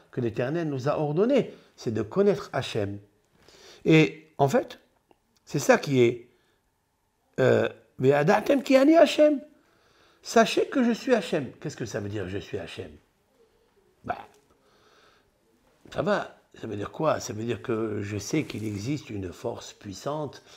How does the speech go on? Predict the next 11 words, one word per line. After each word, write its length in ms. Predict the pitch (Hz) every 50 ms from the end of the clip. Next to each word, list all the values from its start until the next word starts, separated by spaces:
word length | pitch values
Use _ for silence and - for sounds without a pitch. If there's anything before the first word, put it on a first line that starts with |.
| - - - - - _ _ -
dans 160 | 113 107 104
le 120 | 98 101
monde, 500 | 107 127 165 202 214 214 180 113 98 - - - _ _ _ _ _ _ _ _
qu'elle 140 | - -
existe. 540 | 95 95 95 107 185 104 95 - - - - _ _ _ _ _ _ _ _ _ _ _ _
Ça, 440 | - - 170 165 165 156 135 120 113
même 300 | 120 123 151 170 165 147
le 380 | 131 127 117 113 110 110 110 107 - - - _ _ _
soi-disant, 800 | - - - 135 127 117 104 110 113 110 139 185 170 113 - - - _ _ -
le 360 | - 110 101 - 101 - - -
soi-semblant 880 | - - - - 107 104 - - - 120 107 110 127 165 175 143 98 -